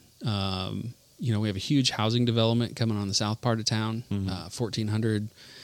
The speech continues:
Speaker 1: units. Um, Goshen hasn't seen a development like that in probably fifty years. Uh,
Speaker 2: Wait, where
Speaker 1: numbers
Speaker 2: is
Speaker 1: wise.
Speaker 2: this?
Speaker 1: So County Road forty,
Speaker 2: Okay.
Speaker 1: uh, Deerdorf.
Speaker 2: Yeah.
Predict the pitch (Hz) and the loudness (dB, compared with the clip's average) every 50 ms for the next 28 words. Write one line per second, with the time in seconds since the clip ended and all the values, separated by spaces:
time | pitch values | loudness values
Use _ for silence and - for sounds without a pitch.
0 | - - - - 139 127 131 127 139 143 135 - - - - - 131 104 98 92 | -20 -16 -6 0 4 4 6 6 4 4 2 2 0 0 -2 -2 0 0 2 0
1 | 90 90 90 92 95 107 - - - _ _ _ _ - - 135 123 113 - 110 | 0 -2 -2 -4 -6 -10 -12 -18 -20 _ _ _ _ -4 0 0 2 2 2 0
2 | 110 113 110 110 104 - - 120 113 107 104 107 101 101 107 110 110 95 95 101 | 0 0 0 2 2 2 2 2 0 0 -2 0 0 2 2 2 0 -2 -4 -4
3 | 101 104 104 104 110 107 - - - - - - _ _ _ - - - 120 - | -2 -2 0 0 -2 -2 -4 -10 -20 -20 -20 -20 _ _ _ -16 -12 -12 -10 -6
4 | - 110 98 98 - 104 101 - 117 110 - - 110 104 110 123 151 - - - | -4 -4 -4 -4 -4 -6 -6 -4 -4 -4 0 0 2 2 2 2 0 -2 -6 -12
5 | - - - - - - - - - - - 107 98 92 87 87 87 82 - - | -14 -18 -20 -20 -20 -20 -20 -20 -20 -12 -8 -6 -4 -4 -4 -6 -6 -8 -8 -10
6 | 135 - - 110 120 110 117 127 131 131 117 117 135 135 95 90 - - - - | -8 -4 -2 2 2 4 4 4 4 2 2 2 2 2 0 -2 -4 -2 0 2
7 | - - 131 123 120 113 - 139 135 139 139 131 127 - - 143 139 139 143 139 | 4 4 6 4 4 2 2 2 4 4 4 4 4 2 4 4 4 6 6 6
8 | 143 139 139 - - - 107 101 - 98 95 107 120 113 110 113 123 123 131 131 | 4 4 2 -2 -4 -2 0 2 2 2 2 4 2 2 2 4 4 4 4 4
9 | 135 139 147 151 - - - - - - - - - - - - 98 101 107 120 | 4 4 4 2 0 -4 -10 -12 -16 -18 -18 -18 -18 -12 -6 0 2 4 4 4